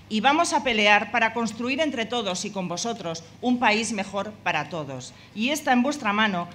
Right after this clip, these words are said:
construir este país de las oportunidades, con vuestro voto, con el voto de todos. Pero para eso hay que decir que sí al Partido Socialista, hay que decir que sí a Pedro Sánchez, sí al cambio, también en Euskadi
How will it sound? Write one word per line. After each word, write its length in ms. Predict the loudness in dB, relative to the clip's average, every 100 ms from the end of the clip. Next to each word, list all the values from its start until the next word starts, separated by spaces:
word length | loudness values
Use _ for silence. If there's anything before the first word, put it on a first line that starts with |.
| -8 -2
construir 420 | -2 0 0 0
este 220 | 0 0
país 400 | 0 0 0 -6 -14 -6
de 120 | -4
las 180 | -4 -4
oportunidades, 840 | -10 -10 -8 -6 -4 -4 -6 -12 -18 -4
con 140 | -2
vuestro 320 | -2 -4 -6
voto, 340 | -6 -6 -10 -16 -10
con 160 | -4 -2
el 80 |
voto 260 | -2 -4 -4
de 120 | -6
todos. 380 | -6 -8 -8 -12 -18 -8
Pero 180 | -4 0
para 220 | 4 4
eso 340 | 4 0 -4 -4
hay 100 | -6
que 120 | -2
decir 320 | -4 -4 -10
que 180 | -8 -4
sí 400 | 0 0 -2 -6 -10
al 100 | -10
Partido 380 | -8 -8 -6 -6
Socialista, 580 | -8 -10 -10 -10 -12 -12
hay 140 | -10 -6
que 100 | -6
decir 300 | -4 -6 -8
que 120 | -10
sí 360 | -6 -6 -8 -12 -10
a 140 | -8
Pedro 260 | -6 -6 -6
Sánchez, 440 | -8 -10 -12 -16 -18 -20 -18
sí 280 | -10 -2 0
al 160 | 0 0
cambio, 420 | -2 -4 -8 -8
también 280 | -4 0 2
en 120 | 2
Euskadi 500 | 0 -2 0 0 -4